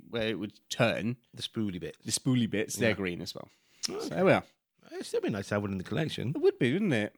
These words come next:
Speaker 2: Yeah.
Speaker 1: So on that
Speaker 2: <laughs>
Speaker 1: note, yeah, that's
Speaker 2: Yeah.
Speaker 1: lovely, Daz. No, there we s-, and it's nice. And, um, again, I know we cock on about this all the time,
Speaker 2: Mm.
Speaker 1: but it's, I wouldn't have gone back to watch this.
Speaker 2: Yeah.
Speaker 1: You know, and I'm glad I did because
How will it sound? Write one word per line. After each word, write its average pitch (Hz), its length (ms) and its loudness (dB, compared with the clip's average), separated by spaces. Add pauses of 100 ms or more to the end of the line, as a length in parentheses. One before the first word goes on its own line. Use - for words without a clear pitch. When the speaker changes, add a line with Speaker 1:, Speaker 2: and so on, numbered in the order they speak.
(120)
Speaker 2:
Yeah. 104 180 2 (100)
Speaker 1:
So 175 400 10
on 175 240 10
that 147 300 8
Speaker 2:
<laughs> - 0 -
Speaker 1:
note, 196 220 8
yeah, 269 240 6
that's 285 240 6
Speaker 2:
Yeah. 285 120 4
Speaker 1:
lovely, 123 200 6
Daz. 107 320 -2
No, 208 140 -2
there 240 120 0
we 233 60 -2
s-, - 120 -2
and 220 180 0
it's 202 160 0
nice. 131 220 -2
And, 147 160 6
um, 147 220 4
again, 139 400 2 (420)
I - 100 0
know 160 140 2
we 143 120 0
cock - 260 0
on 101 100 4
about 92 240 0
this 90 140 -6
all 95 80 -4
the 92 80 -8
time, 104 260 2
Speaker 2:
Mm. 101 40 2
Speaker 1:
but 107 180 2
it's, - 380 -4 (100)
I 127 60 2
wouldn't 190 380 0
have 190 120 -6
gone 127 160 -2
back 131 240 -6
to - 100 -8
watch 147 300 -2
this. - 420 -4 (300)
Speaker 2:
Yeah. 123 340 2 (100)
Speaker 1:
You 185 120 -6
know, 170 160 0
and 160 100 2
I'm 156 120 2
glad 185 260 2
I - 20 0
did 196 340 -2 (160)
because 147 480 -2